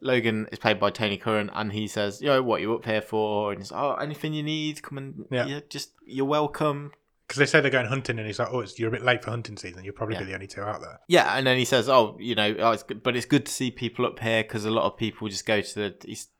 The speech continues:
Speaker 1: talking about being a country club or
Speaker 2: Yeah.
Speaker 1: something, isn't there? That takes away a lot of the,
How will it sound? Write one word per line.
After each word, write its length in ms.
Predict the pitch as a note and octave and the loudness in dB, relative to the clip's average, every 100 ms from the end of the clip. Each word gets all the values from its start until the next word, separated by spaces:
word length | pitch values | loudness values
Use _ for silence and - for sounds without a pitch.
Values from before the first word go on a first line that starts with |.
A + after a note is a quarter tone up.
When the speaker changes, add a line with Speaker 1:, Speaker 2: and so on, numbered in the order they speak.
| - | -16
Speaker 1:
talking 280 | - G2+ G2 | -10 -10 -2
about 280 | F#2+ F#2 F#2 | -4 -4 -6
being 180 | G2 | -6
a 60 | F#2+ | -6
country 400 | - G#2 - F2+ | -8 -10 -10 -12
club 280 | - F#2+ F#2 | -6 -6 -6
or 100 | F2+ | -8
Speaker 2:
Yeah. 60 | G2+ | -8
Speaker 1:
something, 260 | F#2 F#2+ | -10 -12
isn't 220 | F#2+ F#2 | -12 -14
there? 140 | - - _ - - _ | -16 -18 _ -20 -20 _
That 120 | - | -14
takes 240 | - - - | -6 -6 -4
away 160 | F#2 | -6
a 40 | F2+ | -4
lot 120 | F2+ | -6
of 100 | - | -8
the, 120 | G2 | -12